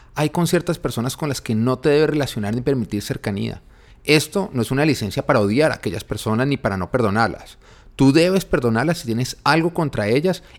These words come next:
y pedirles perdón si les has ofendido. Asegurarte que haya paz entre ustedes en la medida de lo posible.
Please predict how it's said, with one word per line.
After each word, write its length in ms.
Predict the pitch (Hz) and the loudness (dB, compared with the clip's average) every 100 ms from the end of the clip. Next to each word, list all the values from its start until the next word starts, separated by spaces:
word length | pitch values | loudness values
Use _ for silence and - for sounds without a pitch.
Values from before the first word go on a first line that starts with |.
| - | 0
y 120 | 160 | 2
pedirles 380 | 139 131 160 175 | 6 6 6 2
perdón 440 | 165 123 165 202 | 0 2 2 2
si 180 | - 143 | 0 -2
les 160 | 107 110 | -2 -4
has 160 | - | -4
ofendido. 560 | - 131 107 117 - - - - _ - | -2 0 2 2 0 -10 -20 -20 _ 2
Asegurarte 800 | 139 147 120 127 151 170 220 208 | 2 2 2 4 4 4 -2 -4
que 140 | 117 | -4
haya 220 | 117 135 | -2 0
paz 220 | 160 156 | 0 0
entre 240 | 185 165 127 | 0 -4 -4
ustedes 420 | - 127 165 170 | -2 0 0 0
en 160 | 160 139 | -2 0
la 80 | 123 | 0
medida 280 | 113 113 160 | 2 2 2
de 40 | |
lo 120 | 170 | 2
posible. 500 | 101 - 117 71 - | -2 -4 -4 -4 -10